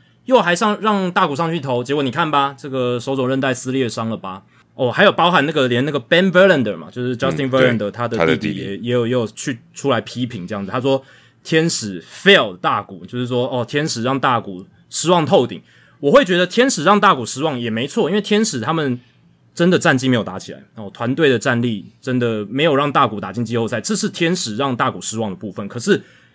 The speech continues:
Speaker 1: 天使让大谷失望并不是因为，哦，大谷受伤这件事情，因为我会觉得说，其实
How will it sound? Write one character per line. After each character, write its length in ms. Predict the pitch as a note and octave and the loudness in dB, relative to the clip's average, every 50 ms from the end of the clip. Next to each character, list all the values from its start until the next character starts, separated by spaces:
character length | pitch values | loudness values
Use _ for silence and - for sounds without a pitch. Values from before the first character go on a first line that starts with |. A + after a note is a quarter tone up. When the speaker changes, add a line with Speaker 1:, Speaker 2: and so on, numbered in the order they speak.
| _ _ _ _ _ | _ _ _ _ _
Speaker 1:
天 180 | - G#3+ C4 | 2 2 4
使 100 | - G3+ | 4 4
让 140 | G3 G3+ G3+ | 4 4 4
大 140 | G#3 F#3+ D#3+ | 4 2 2
谷 100 | C3+ A#2 | 0 -2
失 140 | - C3+ C#3+ | -4 -2 -2
望 120 | C#3+ C3 | -2 -2
并 220 | B2 - A3+ D#3+ B2+ | 0 2 0 0 0
不 180 | - B2 B2+ | -2 -4 -4
是 260 | B2 - - E3+ C#3+ C3+ | -4 -2 -2 0 0 0
因 160 | C#3 C#3+ D3 | 0 0 2
为， 240 | D#3 C#3+ A2+ F2+ - - _ _ _ _ - | 2 2 2 0 -4 -10 _ _ _ _ -18
哦， 140 | G2+ F#2+ - - | -18 -14 -4 0
大 160 | D#3+ C#3 A#2+ | 2 2 2
谷 160 | - G2 F2 | 0 -4 -10
受 260 | - - - C#3+ G#2 G2+ | -6 -2 -2 -2 0 -2
伤 200 | - A2 G#2+ G#2+ | -2 -4 -4 -4
这 100 | A2 G#2+ | -4 -6
件 160 | G#2 G2+ G2+ | -4 -4 -4
事 260 | G2+ - - A#2 G2+ | -6 -6 -8 -10 -10
情， 220 | - - - - - _ _ _ _ _ - | -12 -14 -18 -20 -20 _ _ _ _ _ 0
因 80 | A#3 | 4
为 80 | C4+ G#3+ | 4 6
我 60 | C#3 | 6
会 120 | D#3+ G#3+ - | 8 6 4
觉 160 | - B2+ B2 | 4 2 0
得 100 | B2+ B2+ | 0 0
说， 220 | A#2+ - C3+ B2+ B2+ | 0 -2 -2 -2 -2
其 160 | - C3+ B2+ | -4 -6 -6
实 260 | B2 C3 B2+ B2+ | -4 -4 -6 -6